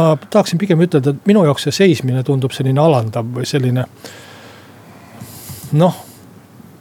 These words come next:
selline mõttetu tegevus. Aga, eh, me võiksime ju mõtelda hoopis praegu niiviisi, et,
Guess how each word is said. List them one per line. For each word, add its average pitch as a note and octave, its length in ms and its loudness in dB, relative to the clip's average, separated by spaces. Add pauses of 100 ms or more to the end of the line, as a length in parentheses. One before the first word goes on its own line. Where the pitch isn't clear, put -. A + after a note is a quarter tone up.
selline D#3 320 4
mõttetu F3 400 0
tegevus. B2+ 400 -4 (480)
Aga, C#3+ 460 2 (760)
eh, - 320 -14 (240)
me G#3+ 160 4
võiksime F#3 320 4
ju G3+ 140 4
mõtelda G3+ 320 2
hoopis G#3 260 -2
praegu G#3 320 2
niiviisi, A3 320 2
et, - 160 -6